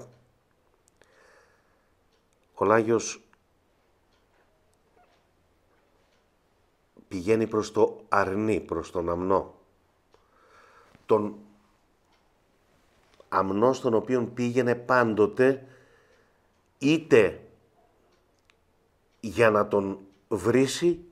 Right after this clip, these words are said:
είτε για να πέσει στα γόνατα. Όπως χαρακτηριστικά έλεγε και ο ίδιος, «Ανάξιε δούλε του Θεού,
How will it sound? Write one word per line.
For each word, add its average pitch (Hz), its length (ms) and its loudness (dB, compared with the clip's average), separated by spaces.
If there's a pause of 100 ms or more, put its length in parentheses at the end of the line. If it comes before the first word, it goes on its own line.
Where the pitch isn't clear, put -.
είτε 135 200 -4
για 120 140 0
να 113 120 -2
πέσει 123 560 -4
στα - 180 -2
γόνατα. 85 640 -2
Όπως 107 440 -2
χαρακτηριστικά 98 600 -2
έλεγε 98 300 2
και 92 120 -8
ο 87 40 -2
ίδιος, 131 400 -2 (1500)
«Ανάξιε 104 720 0
δούλε 104 400 0
του 92 180 -6
Θεού, 92 420 -2